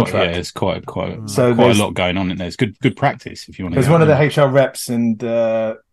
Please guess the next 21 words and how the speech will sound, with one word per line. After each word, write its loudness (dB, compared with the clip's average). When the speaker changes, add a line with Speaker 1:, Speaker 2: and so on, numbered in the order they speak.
Speaker 1:
they're -4
on -4
the -8
f-, -20
they're, -2
they're -2
gonna 2
ring 2
me 2
up -2
at -8
a -4
moment's -4
notice -8
if -10
we -8
start -6
going -2
a -6
bit -8
off 0